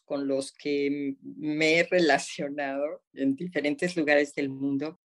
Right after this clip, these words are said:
uno de los primeros locos que conocí fue Paul Scheele,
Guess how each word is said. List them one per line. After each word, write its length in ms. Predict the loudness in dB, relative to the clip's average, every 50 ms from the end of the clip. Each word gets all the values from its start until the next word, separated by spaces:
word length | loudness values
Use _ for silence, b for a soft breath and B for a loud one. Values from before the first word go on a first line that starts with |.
| _ _ _ _
uno 240 | 0 4 4 4 6
de 160 | 6 4 4
los 640 | 4 2 2 2 2 0 -2 -6 -10 -12 -14 _ _ _ _
primeros 540 | -8 -4 -2 0 2 2 2 2 0 -2
locos 360 | -4 -4 -4 -4 -8 -12 -12 -12
que 180 | -12 -12 -10
conocí 540 | -6 -4 -4 -4 -4 -4 -6 -6 -6 -6 -6
fue 680 | -6 -8 -2 0 2 4 4 4 4 4 4 2 0 -4 _ _
Paul 220 | 0 0 0 0
Scheele, 580 | 0 -2 -4 -4 -4 -4 -4 -4 -4 -4 -6